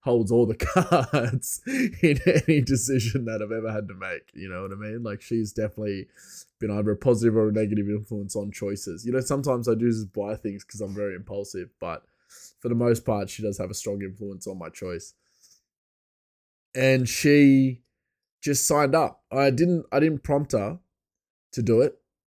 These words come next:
I didn't say, "Please, can you please sign up?" So at least there's one. She just did it. And I'm so thankful for her for doing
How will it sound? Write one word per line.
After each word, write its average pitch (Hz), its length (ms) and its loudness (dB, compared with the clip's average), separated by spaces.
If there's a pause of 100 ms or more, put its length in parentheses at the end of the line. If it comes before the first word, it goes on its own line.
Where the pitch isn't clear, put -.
(160)
I 120 60 0
didn't 123 200 4
say, 117 380 4
"Please, 120 520 2 (140)
can 131 160 -2
you 127 100 -2
please 117 340 2
sign 101 220 -6
up?" 90 160 -10
So 104 180 -2
at 87 60 -4
least 104 180 -4
there's 101 220 -4
one. 120 260 -8
She 147 240 -6
just 135 220 -6
did 127 120 0
it. - 160 -10 (240)
And 101 380 -6
I'm 101 440 -10 (140)
so 123 280 -2
thankful 107 500 -6
for 98 320 -8
her 90 300 -6
for - 160 -16
doing 85 380 -12